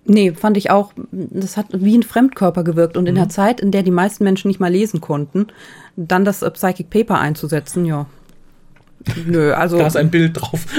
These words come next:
Speaker 2: <laughs> Ich erkenne es, Sie sind eine Hexenjägerin.
Speaker 1: Und ich würd auch nicht alles glauben. Also wenn die Frau mir gegenüberstehen würde in ihren knallbunten Klamotten, ich würd nicht glauben, das ist die Hexenjägerin.
Speaker 2: Nee, das ging mir auch zu schnell. Und wie gesagt, es entbehrt halt auch jeglichen Charismas.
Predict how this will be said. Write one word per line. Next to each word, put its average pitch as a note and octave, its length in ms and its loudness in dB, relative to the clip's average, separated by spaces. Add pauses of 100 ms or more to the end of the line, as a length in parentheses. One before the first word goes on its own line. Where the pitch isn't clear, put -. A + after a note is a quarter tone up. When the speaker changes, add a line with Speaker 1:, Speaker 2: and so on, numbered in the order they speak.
(120)
Speaker 2:
<laughs> - 240 -14
Ich - 80 -2
erkenne E3 320 0
es, A#2+ 80 -2
Sie C#3+ 60 -4
sind C#3 140 -6
eine C#3 100 -2
Hexenjägerin. A2+ 640 -2
Speaker 1:
Und A3+ 180 2
ich A#3+ 100 -8
würd - 160 0
auch C4 60 4
nicht C#4 180 2
alles B3 220 -2
glauben. F#3 280 0
Also G#3+ 200 0
wenn A3+ 80 0
die G#3+ 100 -2
Frau A3+ 220 0
mir C4 120 6
gegenüberstehen B3 640 0
würde B3+ 200 0
in A#3+ 80 2
ihren A#3+ 180 -2
knallbunten B3 640 0
Klamotten, B3 400 -2
ich - 100 -10
würd B3 140 -2
nicht G#3 120 -4
glauben, D#3+ 280 -2
das D#3 100 -10
ist - 160 -12
die D#3 60 -6
Hexenjägerin. D3 680 -6 (180)
Speaker 2:
Nee, D3 180 0 (100)
das C#3 240 -4
ging E3 200 0
mir F3+ 140 0
auch D#3 120 2
zu D#3 100 -6
schnell. F#3 240 0
Und E3+ 160 -4
wie F#3 80 0
gesagt, F#3 240 -2 (260)
es D#3+ 120 -4
entbehrt E3+ 360 2
halt F#3+ 120 -2
auch E3 120 -2
jeglichen F#3 520 -2
Charismas. F#3 720 -4